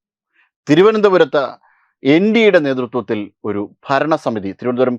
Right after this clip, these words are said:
കോർപ്പറേഷനിൽ വരാൻ പോകുന്നു. തിരുവനന്തപുരം കോർപ്പറേഷൻ എൻ ഡി എ ഭരിക്കാൻ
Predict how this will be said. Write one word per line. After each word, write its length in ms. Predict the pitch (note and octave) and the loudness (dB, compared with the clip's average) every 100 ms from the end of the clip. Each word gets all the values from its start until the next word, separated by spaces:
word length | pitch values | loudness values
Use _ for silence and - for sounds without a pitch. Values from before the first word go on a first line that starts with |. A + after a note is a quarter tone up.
| - | 0
കോർപ്പറേഷനിൽ 640 | C#3+ C3+ D3 C3 A#2+ G#2 G2+ _ _ - | 0 0 -4 -4 -6 -8 -10 _ _ -2
വരാൻ 180 | A2 A2+ G#2 | -2 -2 -6
പോകുന്നു. 340 | G#2+ G#2 A#2 D#3+ | -8 -8 -10 -10
തിരുവനന്തപുരം 420 | A#2+ A#2 A#2 A#2 A2 | -8 -4 -4 -4 -2
കോർപ്പറേഷൻ 420 | A#2+ A2 B2 - A2 - A#2 | 0 0 -4 -6 -12 -8 -6
എൻ 80 | B2 A#2+ | -6 -6
ഡി 80 | A2+ | -6
എ 80 | A2 - | -8 -6
ഭരിക്കാൻ 360 | A#2 A2 A2+ | -6 -4 -6